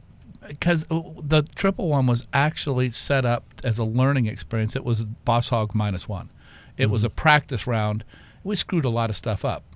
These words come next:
Speaker 1: And, you know, 'cause that's the way I learn. You know, some people, you know, you read about it, you study about it, you talk to people, and they do it perfect first time.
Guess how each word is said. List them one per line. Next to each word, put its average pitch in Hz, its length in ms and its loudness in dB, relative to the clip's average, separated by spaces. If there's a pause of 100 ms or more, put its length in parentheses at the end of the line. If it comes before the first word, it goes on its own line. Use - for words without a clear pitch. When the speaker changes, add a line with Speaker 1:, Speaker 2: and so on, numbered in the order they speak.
(240)
Speaker 1:
And, 120 260 2
you 139 80 -2
know, 131 80 2
'cause 127 200 -2
that's 165 200 0
the 135 60 -6
way 127 120 0
I 113 60 0
learn. 101 260 -4
You 120 60 0
know, 120 80 2
some 175 240 2
people, 151 300 0
you 135 80 2
know, 127 120 4
you 113 180 0
read 131 220 4
about 120 360 0
it, 113 80 -8
you 110 60 -8
study 123 320 -2
about 113 220 -2
it, 113 60 -6
you 107 60 -8
talk 123 220 -2
to 117 80 -8
people, 120 300 -2
and 110 80 0
they 107 80 2
do 113 160 -2
it - 100 -12
perfect 113 380 -2
first 110 240 -4
time. 117 240 -2